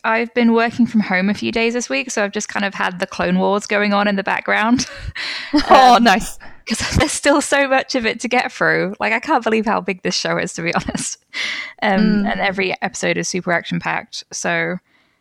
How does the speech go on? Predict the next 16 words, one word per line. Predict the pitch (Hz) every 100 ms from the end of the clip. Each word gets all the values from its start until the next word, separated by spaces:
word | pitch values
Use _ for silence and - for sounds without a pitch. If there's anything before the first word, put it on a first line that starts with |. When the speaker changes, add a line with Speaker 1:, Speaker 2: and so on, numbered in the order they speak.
| _
Speaker 1:
it's | -
kind | 196 185
of |
a | 180
good | 180
way | 175 170
to | - 170 170 196 - _ _
get | 208 170
myself | 180 170 175
through | - 170
a |
couple | 175 185 180
more | 170
episodes | 170 - 180 170
of | 180
that. | 170 165